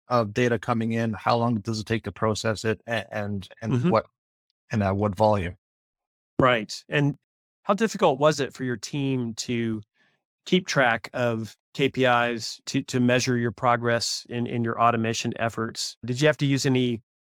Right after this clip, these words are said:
Speaker 2: new tools or processes, for example?
Speaker 1: By and large, no. We were able to work with our implementation partner on,
Speaker 2: Mm-hmm.
Speaker 1: on using what we had. But yeah, so, so I'd say by and large, no.
Speaker 2: Okay. All right.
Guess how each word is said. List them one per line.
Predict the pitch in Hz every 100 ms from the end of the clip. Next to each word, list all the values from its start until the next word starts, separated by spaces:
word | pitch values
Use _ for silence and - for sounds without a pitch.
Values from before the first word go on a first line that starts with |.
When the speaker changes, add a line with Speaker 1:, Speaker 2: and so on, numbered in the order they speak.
| _ _
Speaker 2:
new | 127 131 123
tools | 110 - 139 131 123 123 113 -
or | 117 110 110 107 -
processes, | - 120 - 117 - 113 110
for | -
example? | 117 113 117 123 117 - _ _ _ _ _ _
Speaker 1:
By | 156
and | 196 185
large, | 180 190 160 -
no. | 127 110 135 196 180 _ _ _ _ _
We | 127
were | 127 123 117 -
able | 135 127
to | - 120
work | 120 110 -
with | 110 -
our | 123 113 110
implementation | 131 120 117 107 - 117 - 113 104
partner | 117 113 - 104 101 107
on, | 131 180
Speaker 2:
Mm-hmm. | - -
Speaker 1:
on | 107 107 107 104
using | 107 123 117 113
what | 107 101
we | 107
had. | 104 101 101 92 _
But | - 110
yeah, | 139 113 90
so, | - - - 67
so | - 76
I'd | 76
say | - 139 120 - _
by | - 120
and | 113
large, | 110 104 98
no. | 92 - _ _ _ _ _
Speaker 2:
Okay. | 175 180 190 - _ _ _ _ -
All |
right. | 165 -